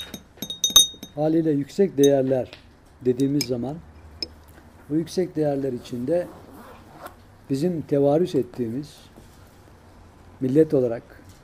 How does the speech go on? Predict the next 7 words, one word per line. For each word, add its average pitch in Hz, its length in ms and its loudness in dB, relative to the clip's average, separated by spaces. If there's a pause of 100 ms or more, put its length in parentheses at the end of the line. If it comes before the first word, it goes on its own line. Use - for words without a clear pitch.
(140)
ve 104 40 -14
topluluk 151 460 -4
olarak 127 420 -4 (1040)
muhakkak 160 520 0
ki 170 140 -4
atalarımızdan 147 840 0
gelen 127 300 -2